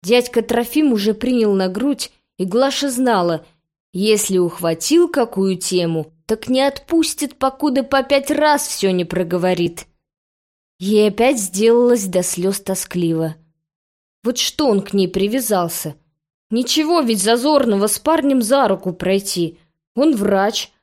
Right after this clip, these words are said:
а у врачей другой подход к человеческому телу,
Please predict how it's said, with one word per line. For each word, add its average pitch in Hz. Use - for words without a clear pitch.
а 208
у 226
врачей 277
другой 294
подход 220
к -
человеческому 214
телу, 175